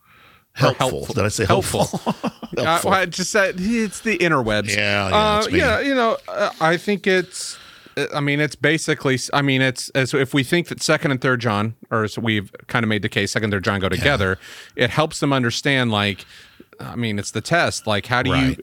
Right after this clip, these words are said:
Speaker 2: h-, h-, if, if someone comes to you and says, says this to you, but
Speaker 1: Right.
Speaker 2: lives in a totally different way,
Speaker 1: Right.
Speaker 2: then that there is not, or it doesn't seem, or how their actions don't seem congruent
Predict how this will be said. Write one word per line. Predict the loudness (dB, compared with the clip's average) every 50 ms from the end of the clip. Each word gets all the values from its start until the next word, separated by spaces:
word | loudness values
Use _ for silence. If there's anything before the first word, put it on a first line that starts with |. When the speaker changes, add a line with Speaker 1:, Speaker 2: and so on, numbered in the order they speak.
| -12
Speaker 2:
h-, | -16 -14 -12 -10 -12 -10 -8 -10
h-, | -10 -10 -14 _ _
if, | -4 -4 -4 -2 -2
if | -4 -4 -2
someone | -2 -2 0 0 0 0 -2
comes | 0 0 0 0 0 0
to | 0
you | 2 2 2
and | 2 0
says, | 2 2 2 2 2 0 -2 -6 -10 -14 -20 -20 -20 -20
says | _ -8 -4 0 2 2 2 0 -4 -8
this | -4 -2 0 2 2 0 -2 -4 -8
to | -10 -6 -4 -4
you, | -2 -2 -2 -2 -2 -4 -6 -8 -10 -18 -20 _ _
but | -2 0 0
Speaker 1:
Right. | 2 2 2
Speaker 2:
lives | 2 2 2 0 0
in | 0 0 0
a | -2
totally | -4 -8 -2 0 0 2 2 2 2 2 2
different | 2 2 0 0 2 0 0 -2 0 0
way, | 0 2 2 2 2 0 0 -2 -4 -4
Speaker 1:
Right. | -4 -2 -2 -2 -4 -4 0 0
Speaker 2:
then | 0 0 0
that | 0 -2 -2 0
there | 0 0 2 2
is | 0 0 0 0 0
not, | 0 2 2 2 0 0 -2 -6 _ -20 -20 -8 -4
or | -2 0 0 2 0
it | 0 0 0
doesn't | -2 -2 0 -2 -4
seem, | 0 0 0 0 -2 -4 -12 -10 _ 0
or | 0 0 2
how | 2 0 2
their | 2 0 0
actions | 2 0 0 0 -2 -4 -2
don't | 0 -2 -2 0
seem | -2 -2 -2 -2
congruent | -2 -2 -2 0 0 2 2 2 2 2 0 0 -2 -6